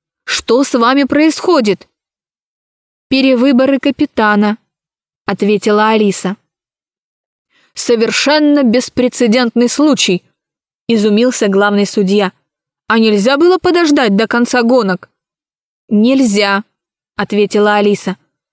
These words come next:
«К тому же это наше внутреннее дело». «Я согласен с вами», — сказал Густав Верн.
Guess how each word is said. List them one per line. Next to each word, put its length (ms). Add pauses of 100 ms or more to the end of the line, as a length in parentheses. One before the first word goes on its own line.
(160)
«К 80
тому 260
же 120
это 280
наше 400
внутреннее 720
дело». 460 (1040)
«Я 260
согласен 640
с 100
вами», — 420 (560)
сказал 500
Густав 400
Верн. 380